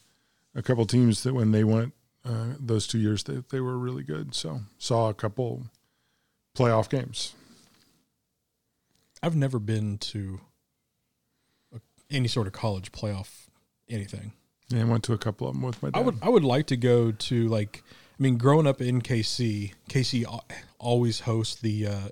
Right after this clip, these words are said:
Speaker 2: N C double A tournament. Um, so it, like, it was always a big thing
Speaker 1: Yeah.
Speaker 2: growing up there. And then they also host the, uh,
Speaker 1: Oh, you never been to an N C double A basketball?
Speaker 2: Mm-mm. I've never been
Speaker 1: Yeah.
Speaker 2: to, I've never been to a college basketball game.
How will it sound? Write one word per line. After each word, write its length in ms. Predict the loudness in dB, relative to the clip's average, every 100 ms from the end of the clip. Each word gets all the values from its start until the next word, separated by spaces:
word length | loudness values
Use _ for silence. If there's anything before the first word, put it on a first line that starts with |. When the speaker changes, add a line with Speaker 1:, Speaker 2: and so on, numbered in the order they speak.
| -4
Speaker 2:
N 100 | -2
C 120 | 0
double 180 | -2 -2
A 60 | -2
tournament. 500 | -2 -2 -4 -8 -20 _ _ _ _ _ -4
Um, 140 | -2
so 160 | 2 2
it, 80 | 4
like, 180 | 0 2
it 60 | 2
was 200 | 2 0
always 360 | 0 2 2
a 40 | 0
big 260 | -2 -4
thing 480 | -4 0 0 0 -4 -10 2
Speaker 1:
Yeah. 40 |
Speaker 2:
growing 220 | 4 4
up 200 | 0 -2
there. 320 | -4 -4 -6 -10 -20 _ -12 -2
And 100 | 2
then 100 | 4
they 80 | 4
also 260 | 2 0
host 420 | 0 2 0 -2 0
the, 260 | 0 2
uh, 160 | 0 2
Speaker 1:
Oh, 40 |
you 120 | 4 6
never 140 | 6
been 160 | 4 4
to 120 | 4
an 100 | 6
N 140 | 4
C 160 | 2 0
double 340 | 2 2 2
A 80 | 2
basketball? 500 | 2 -2 -4 -6 -6 _ _ _ -2
Speaker 2:
Mm-mm. 280 | 2 2 0 4
I've 100 | 6
never 160 | 6
been 160 | 6 6
Speaker 1:
Yeah. 40 | 4
Speaker 2:
to, 260 | 0 2
I've 100 | 4
never 220 | 4 4 4
been 160 | 2
to 200 | 0 0
a 120 | 0
college 800 | -2 0 2 4 2 -2 -8 -10 -6
basketball 380 | -6 -4 -4 -4
game. 300 | -8 -10